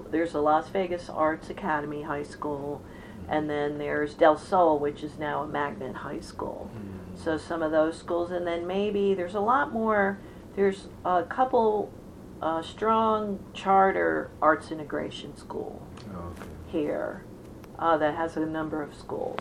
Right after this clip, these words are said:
Speaker 1: Doral, I think it's Doral Academy, and they do a lot of arts integration.
Speaker 2: Mm.
Speaker 1: Um, but there's no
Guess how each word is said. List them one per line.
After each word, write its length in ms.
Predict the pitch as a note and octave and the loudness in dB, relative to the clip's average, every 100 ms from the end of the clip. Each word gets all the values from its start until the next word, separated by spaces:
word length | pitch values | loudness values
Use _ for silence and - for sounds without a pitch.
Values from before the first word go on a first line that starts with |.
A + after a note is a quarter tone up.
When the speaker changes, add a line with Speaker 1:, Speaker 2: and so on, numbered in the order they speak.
| - | -6
Speaker 1:
Doral, 600 | D3 D3 D3 C#3+ D3 D3 | -2 0 0 -2 -2 -6
I 520 | - - - - - | -10 -16 -16 -16 -14
think 120 | D#3 | -12
it's 140 | D3+ - | -12 -10
Doral 580 | C3+ C#3+ C#3+ C#3+ D3 D3 | -6 -2 -2 -2 -4 -6
Academy, 640 | D3 C#3+ D3 C3 C3+ G2+ - - - - - - - | -8 -8 -8 -8 -10 -10 -12 -16 -18 -18 -18 -18 -10
and 160 | - D#3+ | -6 -2
they 140 | E3 | 0
do 180 | D#3+ D#3 | 0 0
a 40 | D3 | 0
lot 220 | D3 C#3+ | 0 -2
of 100 | D3 | -2
arts 300 | C#3+ D3 - | -4 -4 -8
integration. 920 | D3 D3 - - - - - - - - - - - - - - - - - | -12 -10 -8 -8 -10 -12 -12 -12 -14 -16 -18 -18 -18 -16 -16 -14 -14 -10 -6
Speaker 2:
Mm. 20 | |
Speaker 1:
Um, 640 | D3+ C#3+ C#3+ C#3 C3+ C3 - - - - - - - - - - - | -6 -6 -8 -8 -10 -12 -14 -16 -16 -16 -16 -16 -16 -16 -16 -10 0
but 200 | F3 E3 | 2 4
there's 320 | F#3 F#3+ G3 | 2 0 -2
no 760 | F#3+ F3+ F3 E3+ E3+ E3 E3 | 2 4 4 4 4 2 0